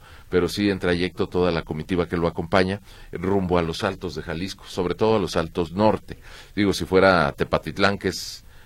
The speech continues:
el corazón de los Altos Sur, pues en una hora escasamente ya llegas. Para llegar a Lagos de Moreno toma un poquito más de trayecto y va a acompañar para reunirse allá con alcaldes. No estaba confirmada la instalación de la mesa de seguridad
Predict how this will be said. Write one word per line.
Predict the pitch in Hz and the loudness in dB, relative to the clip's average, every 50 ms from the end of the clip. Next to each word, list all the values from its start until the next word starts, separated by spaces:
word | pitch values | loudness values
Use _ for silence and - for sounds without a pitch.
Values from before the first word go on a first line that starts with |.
| - - | -12 -10
el | - 76 | -10 -4
corazón | - 87 82 76 - 101 95 | -2 -2 -2 0 -2 -2 0
de | 95 92 | 2 0
los | 85 80 - | 0 0 0
Altos | 98 90 - 104 87 | -2 -2 -2 -4 -4
Sur, | - 107 101 | -4 -4 -4
pues | 95 - 78 - - - | -4 -10 -16 -16 -12 -10
en | 76 71 71 71 71 76 73 73 71 67 78 | -10 -8 -8 -8 -8 -8 -8 -10 -10 -10 -10
una | 85 87 92 92 | -4 0 2 4
hora | 87 85 92 95 92 87 | 6 6 6 6 4 4
escasamente | 80 - - - 92 92 98 - 101 90 85 87 87 - 92 | 2 -2 -2 2 2 2 2 2 -2 -2 -2 -4 -4 -4 -2
ya | 85 82 82 | 0 0 0
llegas. | 82 78 90 95 98 110 123 - - - - - - - - - | 2 2 2 2 2 2 -2 -4 -10 -20 -20 -20 -20 -20 -2 0
Para | - 87 82 | 2 4 4
llegar | 82 85 87 90 92 | 4 4 4 4 4
a | 92 | 4
Lagos | 95 95 92 92 90 | 4 2 2 2 0
de | 98 | 0
Moreno | 95 98 98 101 95 98 101 | 0 2 2 2 0 0 -2
toma | - 92 82 85 | -2 -2 -2 -2
un | 82 | -2
poquito | 82 82 78 87 82 - 90 | -4 -6 -8 -8 -4 -4 -2
más | 82 85 80 | -2 -2 -2
de | 85 85 | -4 -4
trayecto | 82 90 95 98 104 107 98 - - 127 131 - - - - - - - | -2 0 0 2 2 2 0 0 -2 -2 -2 -4 -12 -20 -20 -20 -18 -8
y | - 95 95 95 | -2 2 4 6
va | 90 101 | 6 6
a | 110 | 4
acompañar | - - 113 104 - 95 92 90 95 98 104 - - - - - - | 4 0 -4 2 2 2 4 6 6 6 6 4 2 -6 -14 -18 -8
para | - - 78 76 78 78 | -4 -4 -2 -2 -2 -4
reunirse | 73 82 87 85 90 92 92 - 107 | -4 -6 -6 -6 -6 -8 -6 -4 -4
allá | 92 82 85 87 | -4 -2 -4 -4
con | - 95 82 | -4 -4 -6
alcaldes. | 80 76 76 - 101 98 101 98 110 117 - - - - - - - - - - - - - - - - - - - | -6 -6 -2 0 0 0 0 -2 -6 -8 -8 -10 -14 -20 -20 -20 -20 -20 -20 -20 -20 -20 -20 -20 -20 -20 -20 -16 -6
No | - 117 117 127 | 0 2 4 4
estaba | 127 - - 131 127 127 117 | 4 4 2 0 0 2 0
confirmada | - 98 90 95 85 85 98 104 104 107 | -2 -2 -2 -2 0 2 2 2 2 2
la | 101 95 | 2 0
instalación | 85 82 - 92 82 78 78 - - 95 90 92 | -2 -2 -2 -2 -2 -2 -2 -4 -4 -4 -4 -2
de | 90 98 87 | -2 0 0
la | 80 78 76 | 0 0 -2
mesa | 82 90 - 104 | -2 -2 -2 -2
de | 90 80 | -2 -2
seguridad | 76 - 82 73 78 76 78 78 82 87 90 | -2 -4 -4 -4 -2 -2 0 2 2 0 0